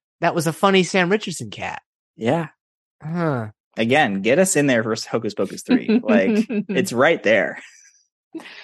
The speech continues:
Speaker 3: There definitely, I think, is an angle of, like, not all witches to
Speaker 1: Mm-hmm.
Speaker 3: Hocus Pocus
Speaker 2: Mm-hmm.
Speaker 3: two, right? And that they're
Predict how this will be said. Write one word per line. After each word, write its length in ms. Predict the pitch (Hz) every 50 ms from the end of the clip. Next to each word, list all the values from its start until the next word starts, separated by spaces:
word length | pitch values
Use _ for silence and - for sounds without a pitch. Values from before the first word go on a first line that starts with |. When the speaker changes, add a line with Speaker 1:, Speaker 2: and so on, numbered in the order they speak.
| - - 285 - -
Speaker 3:
There 180 | 240 247 254
definitely, 500 | 226 240 240 247 247 349 370 392 403 392 349
I 80 | 330
think, 260 | 320 285 254 226 220
is 220 | - - 180 175 185
an 100 | 185 185
angle 540 | - - 156 156 160 165 180 180 180 175 -
of, 160 | 160 156 -
like, 200 | 160 143 131 -
not 340 | - 151 - 151 131 135 -
all 240 | - 160 151 147 147 -
witches 720 | 131 135 - - 185 185 196 202 208 202 - - - - _ _ _ _ -
to 240 | - 226 220 220 220 226
Speaker 1:
Mm-hmm. 120 | - 135
Speaker 3:
Hocus 300 | 131 214 214 214 226 226 -
Pocus 420 | - 233 226 254 254 269 269 -
Speaker 2:
Mm-hmm. 120 | - -
Speaker 3:
two, 200 | 247 233 233 240 226
right? 240 | 196 175 180 185 -
And 140 | - 170 165
that 140 | 156 156 -
they're 480 | - 147 147 151 151 151 147 151 156